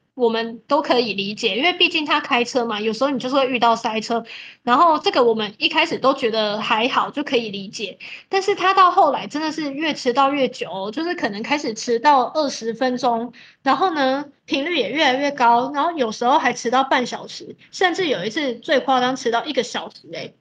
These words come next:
然后我们那时候就是真的觉得受不了，而且我们那个那个背心哥如果他迟到的话，就是会 delay 到我们这一些组员的进度。所以我们真的后来受不了的时候去反映，后来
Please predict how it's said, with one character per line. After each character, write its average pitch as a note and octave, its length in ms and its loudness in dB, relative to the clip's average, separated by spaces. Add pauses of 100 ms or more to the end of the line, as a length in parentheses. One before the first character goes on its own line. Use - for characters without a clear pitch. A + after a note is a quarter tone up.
(300)
然 F3 100 0
后 F#4 280 0 (320)
我 B3 100 0
们 B3 120 2
那 F4+ 200 2
时 C4 100 -2
候 D4 220 2
就 D#4 100 -6
是 D#4 140 -4
真 D#4 160 -8
的 C#4+ 80 0
觉 A3+ 180 -4
得 A3+ 100 -4
受 B3 220 0
不 B3 120 0
了， A3 200 -2
而 C4+ 80 -4
且 - 100 -2
我 A3 140 0
们 A3 160 -6
那 C#4 80 -4
个 A3+ 400 0 (760)
那 C4 80 -2
个 G#3+ 320 0
背 D#4+ 180 -2
心 C4+ 220 -4
哥 C4+ 160 0
如 C4+ 180 -2
果 B3+ 120 2
他 C4+ 180 -8
迟 A#3+ 300 -6
到 A#3+ 180 0
的 D#3 140 -10
话， A3+ 200 -4
就 C4 140 -10
是 C#4 140 -4
会 C4 240 0
delay G#3+ 360 -6
到 B3 140 4
我 F#3+ 160 -2
们 F3 160 -8
这 A#3+ 140 0
一 B3+ 80 2
些 A#3 240 0
组 G#3 260 -10
员 B2 160 -10
的 D3 140 -10
进 F3 340 -10
度。 - 240 -6 (320)
所 - 160 -4
以 F4+ 60 0
我 C4 140 0
们 G#3 120 -8
真 C#4 160 -4
的 B3+ 200 0
后 C4+ 160 0
来 G#3 140 -4
受 C4 180 0
不 B3+ 120 2
了 F3 160 -4
的 F#3+ 60 -10
时 - 100 -6
候 A3+ 140 2
去 A#3+ 180 -6
反 - 320 -8
映， G#3+ 220 -6 (280)
后 E4 160 2
来 G#3 360 -2